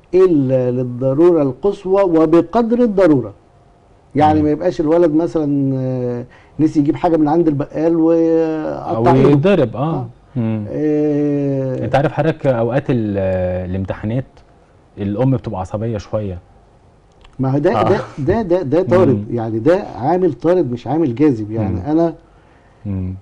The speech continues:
Speaker 1: في حياتي ربما أقول، أقول لكم، يعني كان عندنا ولد، الولد ده مرشح إنه يطلع من الأوائل على الثانوية العامة. و-،
Speaker 2: تمام.
Speaker 1: ووالده هدده.
Speaker 2: مم.
Speaker 1: إذا ما طلعتش من العشرة الأوائل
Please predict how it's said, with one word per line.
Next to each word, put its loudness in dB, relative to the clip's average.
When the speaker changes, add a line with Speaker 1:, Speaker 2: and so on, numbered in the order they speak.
Speaker 1:
في -4
حياتي 0
ربما 0
أقول، -4
أقول -2
لكم، -4
يعني 0
كان -4
عندنا -2
ولد، -2
الولد -4
ده -6
مرشح -8
إنه -4
يطلع -6
من -4
الأوائل -4
على -2
الثانوية -8
العامة. -8
و-، -6
Speaker 2:
تمام. -4
Speaker 1:
ووالده 2
هدده. 2
Speaker 2:
مم. 6
Speaker 1:
إذا 4
ما -4
طلعتش 0
من -2
العشرة -2
الأوائل 0